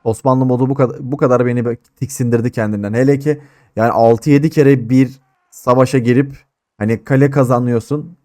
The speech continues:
Yani yarısında kazandım, yarısında Allah'tan yarı-, şey verdi. Tam böyle savaş böyle ortasında falan verdi.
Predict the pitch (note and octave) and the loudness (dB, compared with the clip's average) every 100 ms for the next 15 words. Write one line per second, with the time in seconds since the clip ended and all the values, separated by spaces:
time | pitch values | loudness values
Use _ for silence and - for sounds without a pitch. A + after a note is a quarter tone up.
0 | _ - A#2+ A#2 D3+ D#3 D3+ D#3 D#3 D3 | _ -6 -4 2 2 2 -2 0 0 0
1 | E3 G3 E3 D3+ F3 E3 E3+ E3+ F#3 F3+ | 0 0 0 0 0 0 2 0 -2 -2
2 | F3 F3+ D3+ - F3+ E3+ A#2 A2 G#2+ _ | -2 -4 -8 -4 0 2 2 0 -4 _
3 | - D3 D3 C#3+ C#3+ C#3+ C#3+ C#3 C#3 C#3 | -4 0 0 0 -2 -2 -2 0 0 2
4 | C#3 C#3 C3+ C#3+ D3 C#3 C#3+ D3 A#2 G2+ | 0 -2 -6 -6 -4 0 0 0 -2 -4
5 | G#2 | -6